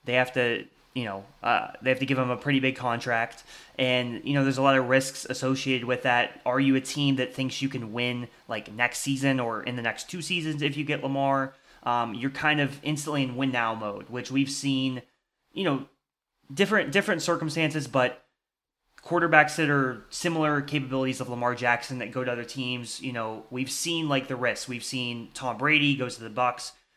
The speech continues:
We saw the Bucs win a Super Bowl, but now obviously we're seeing the after effects of how negative that is for them.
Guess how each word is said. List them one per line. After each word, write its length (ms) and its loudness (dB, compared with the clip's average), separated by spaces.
We 100 -6
saw 400 4
the 100 -6
Bucs 240 -2
win 140 -6
a 140 -6
Super 240 -2
Bowl, 180 2
but 160 2
now 220 2
obviously 440 -2
we're 120 -10
seeing 320 -6
the 160 -6
after 280 0
effects 360 -2
of 100 -8
how 160 -6
negative 400 -8
that 160 -8
is 180 -8
for 120 -14
them. 200 -8